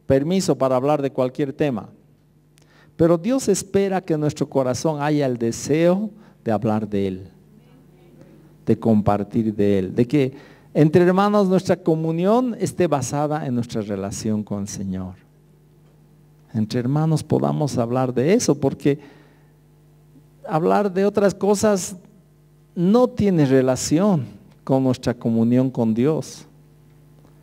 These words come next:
Solamente cuando hablamos de las cosas de Dios, está manifiesta nuestra comunión con el Padre. Dios nos está hablando. Dios me habla, te lo comunico.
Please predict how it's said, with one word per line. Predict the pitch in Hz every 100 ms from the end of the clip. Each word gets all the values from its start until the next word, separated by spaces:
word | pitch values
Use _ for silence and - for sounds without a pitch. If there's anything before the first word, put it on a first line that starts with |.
| -
Solamente | - 190 190 180 190 190 190
cuando | 156 151 143
hablamos | 156 175 180 165
de | 151
las | 151 135
cosas | 170 180 170 143
de | 147
Dios, | 147 185 226 240 - - - - _
está | - - - - 175 175 170
manifiesta | 151 139 135 131 - 175 160 - 127
nuestra | 117 117 127
comunión | 120 120 117 117 127 135
con | 123 113
el | 110 104
Padre. | 113 107 101 - - _ _ _ _ - -
Dios | 160 202 220 196
nos | 165 165
está | 143 151
hablando. | 143 160 160 147 110 - - _ _ _ _ _ _ _ _
Dios | 160 220
me | 202 196
habla, | 214 226 247 220 190 -
te |
lo | 160 151
comunico. | 151 139 143 160 180 175 110